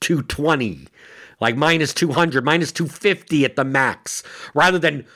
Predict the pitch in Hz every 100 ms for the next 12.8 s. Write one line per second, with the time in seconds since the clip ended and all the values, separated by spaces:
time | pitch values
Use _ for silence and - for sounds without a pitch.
0 | _ _ - 147 156 151 151 156 135 151
1 | 143 131 - 190 - 180 190 160 123 95
2 | 123 156 143 - 170 165 170 165 170 160
3 | 123 92 78 - - - - 143 143 170
4 | 180 139 156 - 170 190 196 180 170 170
5 | - 185 196 196 185 175 180 185 175 -
6 | 180 185 175 - 185 160 147 160 143 -
7 | - - 160 175 143 123 113 117 123 143
8 | 139 131 135 131 127 123 - - - -
9 | - _ - - - 170 151 123 95 85
10 | 101 90 98 87 101 90 78 101 82 -
11 | - - - - - - - 135 147 156
12 | 156 151 120 185 175 160 147